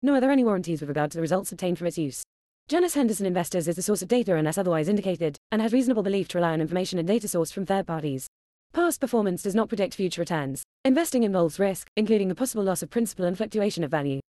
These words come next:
Not all products or services are available in all jurisdictions. This material or information contained in it may be restricted by law, may not be reproduced or referred to without express written permission or used in any jurisdiction or circumstance in which its use would be unlawful.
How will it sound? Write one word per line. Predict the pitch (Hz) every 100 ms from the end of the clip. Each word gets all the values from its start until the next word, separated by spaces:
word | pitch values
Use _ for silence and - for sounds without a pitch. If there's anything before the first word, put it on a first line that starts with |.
| _ _ _ 262
Not | 349
all | 359 277
products | 247 214 -
or | 175
services | 208 185 190 170
are | 170
available | 208 185 175
in |
all | 202 208
jurisdictions. | 180 170 165 156 139 131 - _
This | 269 359
material | 349 254 214 190
or | 170
information | 170 196 180 185
contained | 175 175 180 160
in |
it | 170
may | 220
be | 202
restricted | 175 - - 170
by | 160
law, | 208 190 160 -
may | 262
not | 285
be | 262
reproduced | 226 190 190 175
or | 170
referred | 156 175 160
to |
without | 160 156
express | 165 - 190 214
written | 190
permission | 170 208 196
or | 190
used | 190 214 220
in |
any | 247 240
jurisdiction | 190 170 185 - 160
or |
circumstance | 151 170 202 196 165 147
in | 165
which | 160 190
its | 190
use | 185
would | 165
be | 170
unlawful. | 175 160 156